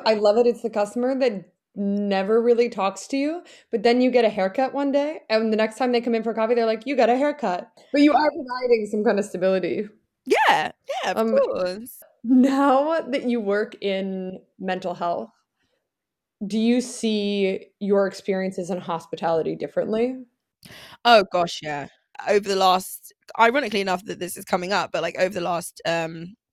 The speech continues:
Speaker 2: few weeks, I think I've been thinking about that time in my life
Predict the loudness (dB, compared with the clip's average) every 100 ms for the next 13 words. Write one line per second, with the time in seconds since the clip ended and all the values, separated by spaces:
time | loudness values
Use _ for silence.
0 | _ -8 -6 -6 -6 -10 -6 -6 -6 -10
1 | -14 _ _ -8 -4 -2 -2 -2 -4 -4
2 | -6 -6 -4 -4 -4 -8